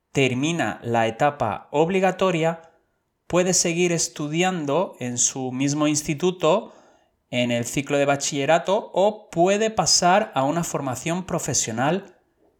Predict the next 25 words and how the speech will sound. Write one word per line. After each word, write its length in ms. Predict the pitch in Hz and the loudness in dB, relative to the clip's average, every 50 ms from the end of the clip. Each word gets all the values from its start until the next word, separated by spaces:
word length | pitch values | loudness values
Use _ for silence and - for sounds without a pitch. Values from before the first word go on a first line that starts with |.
| _ _ | _ _
de 200 | 117 113 110 107 | -4 -4 -2 0
grado 300 | 113 117 120 123 131 127 | 2 2 2 2 2 0
medio 560 | 131 143 156 156 156 156 160 180 196 - - - | 0 0 0 0 0 0 0 0 0 -2 -4 -6
o 140 | 123 120 117 | -4 -2 0
de 120 | 117 131 | 0 0
grado 300 | 147 165 175 160 - 117 | 0 2 2 2 2 0
superior. 720 | - - - 113 - 107 98 98 92 95 117 - - - _ _ _ _ _ _ _ _ _ _ _ _ _ _ | -2 -2 -4 -4 -6 -6 -6 -4 -2 -2 -2 -2 -4 -20 _ _ _ _ _ _ _ _ _ _ _ _ _ _
Solo 360 | - - - 208 208 214 214 | 0 2 4 4 6 4 4
los 180 | 202 196 196 - | 4 2 0 0
que 120 | - 170 | -2 -2
terminan 760 | - 160 147 139 147 165 170 160 143 123 117 113 107 - - | 0 0 0 0 0 0 -2 0 0 0 -2 -2 -4 -10 -4
el 160 | - 135 139 | -2 -2 0
bachillerato 960 | 135 147 135 - - 143 131 127 123 143 170 175 - 254 285 302 - - _ _ _ _ _ _ _ _ _ _ _ | 0 -2 -2 -2 -4 -2 -2 0 2 2 2 2 2 -4 -4 -4 -6 -14 _ _ _ _ _ _ _ _ _ _ _
o 140 | - 135 135 | -2 0 0
una 180 | 147 156 156 151 | 2 0 0 -2
formación 560 | - - 151 143 135 123 - - 151 139 139 | -2 -2 -2 -2 -2 -4 -2 -2 -4 -2 -2
profesional 600 | 143 131 - 139 127 - - 135 131 127 127 120 | -4 -4 -2 -2 -4 -2 -2 -2 0 0 0 0
de 100 | 113 117 | 0 0
grado 300 | 113 127 135 139 135 127 | 0 2 2 2 2 2
superior 760 | - - - 175 - 175 151 143 139 147 180 220 214 - - _ _ _ _ _ _ _ _ _ _ _ _ _ _ | 0 0 -2 -2 -4 -4 -2 0 2 2 2 2 -2 -14 -20 _ _ _ _ _ _ _ _ _ _ _ _ _ _
pueden 500 | - 156 160 165 175 175 175 180 175 165 | -4 0 2 2 2 2 2 0 0 0
acceder 580 | 151 - - - - 139 131 135 143 156 175 185 | -2 -4 -4 -8 -4 -4 0 4 4 4 4 4
a 100 | 170 156 | 4 2
la 120 | 139 131 | 2 0
universidad. 960 | 123 117 110 107 101 101 104 - - - 110 98 98 85 76 - - - _ | 0 -2 -4 -2 -2 -2 0 0 -2 -2 -2 -2 -2 -2 -2 -4 -8 -16 _